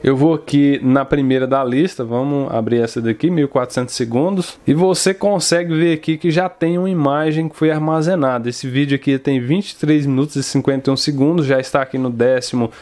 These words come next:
segundo. Essa foi uma das imagens que foi gravada.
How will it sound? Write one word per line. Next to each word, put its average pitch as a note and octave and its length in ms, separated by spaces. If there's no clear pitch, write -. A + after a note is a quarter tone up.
segundo. E3+ 560
Essa F#3 380
foi F3+ 220
uma F#3 160
das E3+ 200
imagens D3+ 400
que - 80
foi D#3+ 160
gravada. B2 680